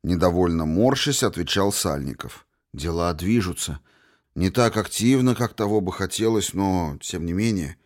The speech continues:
какие ко мне претензии? Разве это моя вина, что блатные в лагере осторожничают и потребовали время на размышления?»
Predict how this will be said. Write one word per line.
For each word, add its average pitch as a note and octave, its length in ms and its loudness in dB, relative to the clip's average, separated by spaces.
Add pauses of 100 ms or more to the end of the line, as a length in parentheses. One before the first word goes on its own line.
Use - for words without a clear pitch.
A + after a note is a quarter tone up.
(180)
какие D#3+ 300 -6
ко F3 140 0
мне E3+ 160 2
претензии? A2 680 -2 (400)
Разве C3 400 4
это C#3 140 2
моя D3 300 4
вина, B2+ 340 4
что A2+ 180 -4
блатные A#2 580 4
в G#2+ 60 2
лагере A2 480 4
осторожничают A2 1000 2 (400)
и - 20 -20
потребовали C3+ 640 4
время A#2+ 400 6
на A2+ 140 2
размышления?» G2+ 960 0